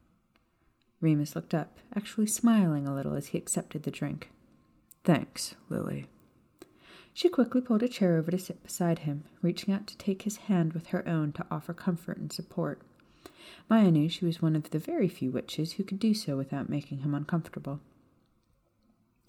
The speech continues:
"Maya told me about your mum and your father. Do you know anything yet?" "No. I asked right after they brought the quarantine wards down."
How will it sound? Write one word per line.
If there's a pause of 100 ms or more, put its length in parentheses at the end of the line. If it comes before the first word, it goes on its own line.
(640)
"Maya
told
me
about
your
mum (300)
and
your
father. (640)
Do
you
know
anything
yet?" (1200)
"No. (500)
I
asked
right
after
they
brought
the
quarantine
wards
down."